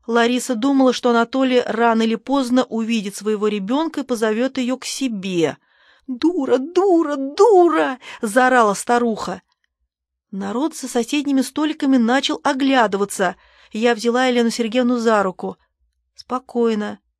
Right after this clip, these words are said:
Самое неприятное у вас впереди. Что вы предприняли, когда узнали об Илюшине?» Старуха мрачно усмехнулась. «Я же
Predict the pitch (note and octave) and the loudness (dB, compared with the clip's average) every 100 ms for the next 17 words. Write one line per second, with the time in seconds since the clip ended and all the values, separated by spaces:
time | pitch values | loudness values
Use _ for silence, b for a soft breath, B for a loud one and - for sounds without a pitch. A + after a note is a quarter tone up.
0 | _ _ _ - D4+ D#4 D4+ C#4+ C#4+ C#4 | _ _ _ -8 -2 0 0 -2 -2 -2
1 | D4+ D4+ C#4+ C#4+ C#4 - C#4+ C#4+ B3 G3 | 0 -2 -2 0 -2 -4 -8 -6 -8 -8
2 | - - _ _ _ _ _ _ _ _ | -12 -18 _ _ _ _ _ _ _ _
3 | _ _ - - D#4+ D#4+ D#4 C#4+ - C#4 | _ _ -20 -6 -2 0 0 -2 -4 -6
4 | - - F4 D4+ A3+ F3 - _ _ _ | -6 -4 0 2 0 -2 -10 _ _ _
5 | _ _ _ _ A3 G#3+ B3+ C4 B3 C4 | _ _ _ _ -12 -2 2 2 2 2
6 | D4+ C#4 A#3+ - A3+ G#3+ C4+ C4 G#3+ - | 6 6 4 2 -2 0 0 0 -2 -4
7 | F3 D3+ D#3 _ _ _ _ _ _ _ | -8 -8 -12 _ _ _ _ _ _ _
8 | _ _ _ _ _ _ _ - G#3+ A#3 | _ _ _ _ _ _ _ -8 -4 -2
9 | C#4+ - C4+ A#3 A3 A#3 - A#3+ A#3 - | -4 -6 -4 -2 0 -2 -2 -4 -4 -4
10 | A#3 - G#3+ G3 F3+ E3+ - - _ _ | -6 -2 -4 -4 -6 -10 -16 -20 _ _
11 | _ _ _ _ _ _ _ _ _ _ | _ _ _ _ _ _ _ _ _ _
12 | _ _ _ A3 A3 G#3 G#3+ | _ _ _ -2 -2 -2 -6